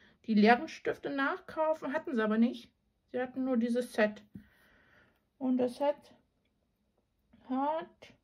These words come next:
ich guck schon wieder. Oh, ich hab euch eben Murks erzählt, sehe ich grad. Hm, lass mich noch mal gucken.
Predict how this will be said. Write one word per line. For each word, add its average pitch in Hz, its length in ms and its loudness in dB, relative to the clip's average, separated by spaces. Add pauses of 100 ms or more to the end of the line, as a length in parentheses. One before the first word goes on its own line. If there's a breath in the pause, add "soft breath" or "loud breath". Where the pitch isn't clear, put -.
(260)
ich - 80 -20
guck - 220 -14
schon 302 180 -12
wieder. 320 240 -10 (3250)
Oh, 247 160 0 (120)
ich - 100 -18
hab 240 200 -2
euch 226 200 -2
eben 226 160 4
Murks 240 320 4
erzählt, 247 580 -4
sehe 254 180 -6
ich 254 140 -10
grad. 285 380 -8 (2000 soft breath)
Hm, 262 580 -10
lass 240 180 -10
mich 254 140 -12
noch 262 100 -8
mal 247 220 -6
gucken. 254 520 -8